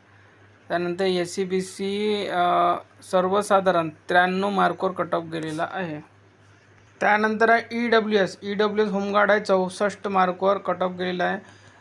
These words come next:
त्यानंतर ईडब्ल्यूएस प्रकल्पग्रस्त एकोणसत्तर, ईडब्ल्यूएस खेळाडू सत्तर मार्कवर. त्यानंतर ईडब्ल्यूएस, अ, सर्वसाधारण चौऱ्याऐंशी मार्कवर कट ऑफ गेलेला आहे.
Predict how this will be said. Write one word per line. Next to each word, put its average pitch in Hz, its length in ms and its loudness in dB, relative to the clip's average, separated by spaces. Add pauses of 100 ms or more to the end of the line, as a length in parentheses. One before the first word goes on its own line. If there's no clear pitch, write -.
(180)
त्यानंतर 196 320 -2
ईडब्ल्यूएस 196 720 -2 (140)
प्रकल्पग्रस्त 190 680 0
एकोणसत्तर, 185 600 -2
ईडब्ल्यूएस 180 1000 -2
खेळाडू 180 520 2 (360)
सत्तर 208 380 -2
मार्कवर. 190 500 2 (720)
त्यानंतर 185 500 0
ईडब्ल्यूएस, 185 720 -2
अ, 175 720 0
सर्वसाधारण 185 800 0
चौऱ्याऐंशी 185 680 -2
मार्कवर 180 400 -2
कट 170 240 -6
ऑफ 165 80 -6
गेलेला 160 360 -8
आहे. 156 260 -6